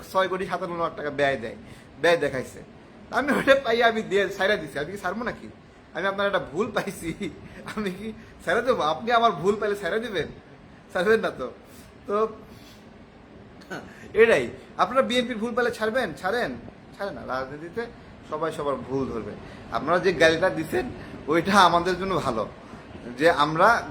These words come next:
গালি দিই না আপনাদেরকে, আমরা ওই ডিসেন্ট আচরণ করতে পারি, আমরা ওই ধৈর্য রাখি। আপনারা রাখতে পারলেন না, আপনারা আপনার দেখাইলেন। ঠিক আছে, শফিকুর রহমান ভাই, আপনার কর্মীরা আমাকে খাঙ্কির পোলা বলে, হ্যাঁ, জারজ সন্তান বলে।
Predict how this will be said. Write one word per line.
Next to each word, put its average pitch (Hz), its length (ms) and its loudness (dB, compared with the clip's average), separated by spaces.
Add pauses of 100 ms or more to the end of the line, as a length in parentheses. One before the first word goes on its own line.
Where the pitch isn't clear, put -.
গালি 170 180 6
দিই 151 160 2
না 143 80 2
আপনাদেরকে, 117 640 -4
আমরা 131 240 -2
ওই 143 100 4
ডিসেন্ট 143 300 -4
আচরণ 135 340 -4
করতে 147 200 -2
পারি, 135 260 0 (340)
আমরা 131 220 0
ওই 151 80 6
ধৈর্য 147 280 2
রাখি। 151 400 2
আপনারা 151 360 0
রাখতে 151 260 2
পারলেন 170 380 6
না, 127 180 -2 (360)
আপনারা 175 320 2
আপনার 165 440 0
দেখাইলেন। 175 440 4 (300)
ঠিক 190 140 -8
আছে, 139 320 -8 (500)
শফিকুর 196 340 2
রহমান 220 280 4
ভাই, 139 260 8 (560)
আপনার 170 340 -2 (100)
কর্মীরা 185 400 2
আমাকে 175 380 2 (100)
খাঙ্কির 190 280 -4
পোলা 147 220 0
বলে, 113 240 -2 (760)
হ্যাঁ, 202 380 4 (440)
জারজ 185 300 8
সন্তান 160 420 0
বলে। 117 220 -2